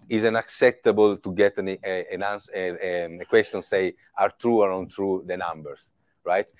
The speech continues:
The numbers, by definition, are true, you know, because, uh, there are auditors, there are procedures, uh, so it's, uh, I'm, I'm just saying in a, you know, in genuine reply that, uh,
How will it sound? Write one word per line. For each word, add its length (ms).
The 80
numbers, 400
by 240
definition, 720
are 180
true, 300
you 80
know, 180
because, 380
uh, 140
there 180
are 260
auditors, 600
there 120
are 200
procedures, 760
uh, 80
so 300
it's, 300
uh, 160
I'm, 200
I'm 260
just 220
saying 440
in 160
a, 180
you 80
know, 180
in 180
genuine 400
reply 520
that, 200
uh, 160